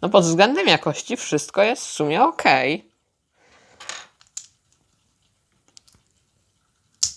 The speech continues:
Nie trzymają się ani za mocno, ani za słabo.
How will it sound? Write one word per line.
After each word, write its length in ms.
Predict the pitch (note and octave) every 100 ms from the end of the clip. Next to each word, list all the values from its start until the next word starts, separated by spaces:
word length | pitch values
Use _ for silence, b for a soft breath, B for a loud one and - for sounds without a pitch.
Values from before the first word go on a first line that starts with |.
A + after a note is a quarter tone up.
| - _ _ E3
Nie 120 | G3
trzymają 400 | - G#3+ F3 E3
się 180 | - D3+
ani 180 | E3
za 100 | C3+
mocno, 380 | C3 D3 - F#3
ani 180 | D#3 C#3
za 80 | B2
słabo. 600 | - A#2 C3 C#3 G3